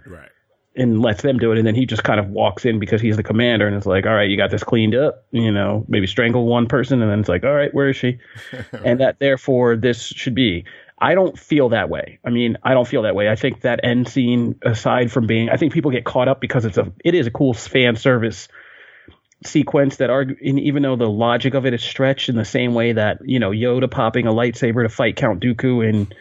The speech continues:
Speaker 2: <laughs> Attack of the Clones might have been a little bit of a stretch
Speaker 1: One of the
Speaker 2: because
Speaker 1: most hilarious scenes in the entire sa-, saga, just have to say.
Speaker 2: Yeah.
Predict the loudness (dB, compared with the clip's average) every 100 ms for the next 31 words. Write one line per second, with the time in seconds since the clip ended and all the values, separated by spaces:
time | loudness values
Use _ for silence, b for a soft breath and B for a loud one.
0 | B -20 -10 -4 0 2 2 0 0 -2
1 | 0 0 -2 -2 -2 0 0 0 0 -2
2 | -4 -6 -6 -2 -2 -2 -2 0 0 0
3 | -4 -8 -6 -4 -4 -6 -8 -10 -10 -10
4 | -10 -10 -10 -10 -6 -4 -4 -6 -10 -10
5 | -6 -4 -4 -4 -10 -10 -8 -6 -6 -8
6 | -4 -2 -2